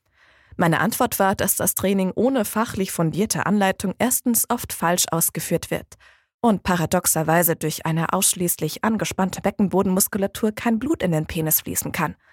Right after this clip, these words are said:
und er so auch nicht steif wird. Eindimensionale Körpertrainings sind ungeeignet. Selbst wenn korrektes Beckenbodentraining nicht in einem größeren Zusammenhang gesehen und praktiziert wird,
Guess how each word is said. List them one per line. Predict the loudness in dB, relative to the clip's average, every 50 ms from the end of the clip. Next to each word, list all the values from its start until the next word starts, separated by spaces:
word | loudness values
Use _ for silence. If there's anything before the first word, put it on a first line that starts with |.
| _ _ _ _ _ _
und | 0 0 0 0 -2 -4 0
er | 2 2 4
so | 4 2 0 0
auch | 0 -2 -2 -2
nicht | -4 -2 -2
steif | -4 -2 -2 -4 -6 -6 -8
wird. | -10 -12 -12 -14 -20 -20 _ _ _ _ _ _ _ _ _ _ _ _ _ _ -2
Eindimensionale | 2 2 2 4 4 2 2 2 2 2 2 2 2 2 2 2 0 0
Körpertrainings | -4 -2 -2 -2 -2 -2 -4 -4 0 0 2 2 2 2 0 0
sind | 0 0 -2 0
ungeeignet. | 0 0 2 2 2 0 0 0 -2 -4 -8 -10 -10 -10 -14 -16 -16 _ _ _ _ _ _ _ _ _ _ _ _ _ _ _ _ _ _ _ _ _ _ _ -4
Selbst | 2 2 2 4 2 0 0 0
wenn | 0 0 0
korrektes | -2 -2 0 0 -2 -2 -4 -4 -4 -4
Beckenbodentraining | -2 -4 -4 -2 0 2 2 4 2 2 0 -2 -2 0 0 2 2 2 0
nicht | 0 -2 -2 -4 -4
in | -2 -2
einem | 0 0 0 -2
größeren | 0 2 2 2 2 2 0 -2 -2 -2
Zusammenhang | -2 -2 0 0 2 0 0 0 0 0 0 2
gesehen | 2 2 2 0 -2 -2
und | -4 -6
praktiziert | -6 -6 -6 -6 -4 -4 -6 -4 -2 0 0 0 0 2
wird, | 0 0 0 0